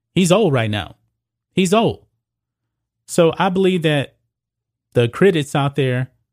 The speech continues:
questioning the age of this team, I think that's fair game. That's fair game right there. I mean, old teams like this usually do not win the title.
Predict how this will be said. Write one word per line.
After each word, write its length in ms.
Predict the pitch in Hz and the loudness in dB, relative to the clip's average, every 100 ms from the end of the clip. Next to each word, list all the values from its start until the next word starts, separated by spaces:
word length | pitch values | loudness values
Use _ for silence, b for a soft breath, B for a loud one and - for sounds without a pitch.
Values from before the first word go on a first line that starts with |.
| - | -20
questioning 880 | - 165 185 - - 139 131 131 - _ | -2 0 0 -4 -4 -2 0 -4 -6 _
the 180 | 123 120 | -6 -4
age 280 | 139 175 170 | 0 0 0
of 60 | 139 | 0
this 180 | 127 - | -2 -2
team, 400 | 143 127 139 139 _ _ - | -2 -2 -2 -6 _ _ -4
I 140 | 120 | -2
think 200 | 190 147 | 0 0
that's 200 | 139 156 | 0 -2
fair 220 | - 127 120 | -2 -2 -2
game. 340 | 160 120 - _ _ _ _ _ _ _ _ _ - | -4 -6 -10 _ _ _ _ _ _ _ _ _ -4
That's 180 | 151 | -4
fair 200 | - 151 135 | 0 0 0
game 260 | 151 175 | -2 0
right 180 | 123 117 | -2 -2
there. 240 | 107 82 _ _ _ - | -4 -6 _ _ _ -6
I 60 | 135 | 0
mean, 200 | 135 123 | 0 2
old 260 | 160 175 - | 2 2 -2
teams 360 | 170 165 156 | -2 -2 -2
like 220 | 151 151 | -2 -2
this 300 | 147 139 135 - _ _ | -2 -2 -4 -12 _ _
usually 460 | 120 143 143 143 131 | -2 -2 0 0 0
do 240 | 110 135 | 0 2
not 260 | 131 135 120 | 2 0 -2
win 180 | 135 | 0
the 80 | 131 | 0
title. 460 | - 143 139 82 | 0 0 0 -6